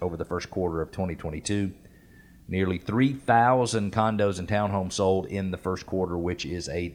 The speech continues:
uh, decrease of thirty percent over the same quarter of twenty twenty-two. Average sales price year-to-date,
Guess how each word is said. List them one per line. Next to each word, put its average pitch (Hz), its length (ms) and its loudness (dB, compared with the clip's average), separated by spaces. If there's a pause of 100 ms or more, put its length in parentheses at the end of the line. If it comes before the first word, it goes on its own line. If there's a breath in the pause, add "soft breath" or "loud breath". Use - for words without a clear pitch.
uh, 85 260 -2
decrease 95 540 -4
of - 80 -12
thirty 107 340 0
percent 82 480 -4
over 82 360 -2 (140)
the 82 80 -8
same 90 320 -4
quarter 80 360 0 (560 loud breath)
of - 140 -8
twenty 92 260 -2
twenty-two. 85 500 0
Average 85 260 2
sales 117 400 2
price 120 480 2
year-to-date, 90 600 0